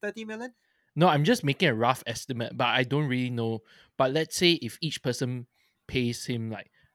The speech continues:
Speaker 2: uh, pay for a ticket, I, I don't think the ticket will be damn cheap as well, the pay-per-views and everything. You know, I think it's,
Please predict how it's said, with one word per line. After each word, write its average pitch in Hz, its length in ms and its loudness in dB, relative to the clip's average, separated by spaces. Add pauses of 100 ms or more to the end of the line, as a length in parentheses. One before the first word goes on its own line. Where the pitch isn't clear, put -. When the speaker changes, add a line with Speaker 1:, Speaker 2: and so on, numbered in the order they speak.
Speaker 2:
uh, 104 140 -4 (220)
pay 135 160 0
for - 160 -6
a - 20 -10
ticket, - 440 -6 (140)
I, 113 240 -2
I 113 120 -2
don't 131 200 -2
think 139 140 -4
the 110 60 -6
ticket - 280 -8
will 113 80 -8
be 95 120 -12
damn 107 260 -8
cheap - 320 -6
as 110 160 -12
well, 110 240 -2
the 95 120 -6
pay-per-views 107 680 -4
and 101 160 -8
everything. 104 480 -12 (480)
You 160 60 -2
know, 151 180 0 (560)
I 131 80 -2
think 185 220 -2
it's, - 180 -6